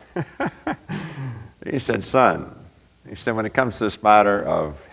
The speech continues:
health and healing, he said, "We are all practicing. None of us have all the definitions." But he said, "I can guarantee you that this man did not die,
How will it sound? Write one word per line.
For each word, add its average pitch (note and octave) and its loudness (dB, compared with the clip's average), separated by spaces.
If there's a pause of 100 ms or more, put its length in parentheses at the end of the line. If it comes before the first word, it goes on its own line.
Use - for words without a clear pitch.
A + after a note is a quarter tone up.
health A#2 4
and D#2 -10
healing, D2+ -8
he - -12
said, D#2+ -6
"We F#2+ -6
are - -4
all F#2 0 (200)
practicing. - -8 (1200)
None A2+ 2
of D2+ 0
us C#2+ -10
have D2+ -4
all D2 -2
the C#2 -10
definitions." - -14 (400)
But - -20
he D2+ -14
said, E2+ 0
"I G2 6
can E2+ -8
guarantee F#2+ -4
you D#2 -8
that C#2+ -12
this - -8
man E2 -4
did C#2 -10
not C#3 -2
die, C3 -2